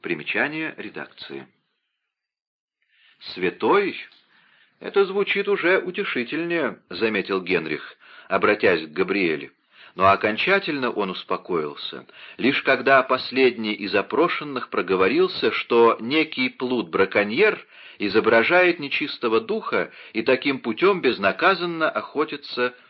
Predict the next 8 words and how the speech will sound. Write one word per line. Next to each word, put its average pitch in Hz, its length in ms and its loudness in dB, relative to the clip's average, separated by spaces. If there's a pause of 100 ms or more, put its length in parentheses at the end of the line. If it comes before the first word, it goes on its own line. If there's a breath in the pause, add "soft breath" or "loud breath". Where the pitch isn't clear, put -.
на 110 140 -6
королевскую 90 760 -2
дичь. - 380 -12 (1400)
«Непременно 156 960 0 (840 soft breath)
в - 80 -18
следующий 147 800 2
же 123 180 2
раз», — 139 480 4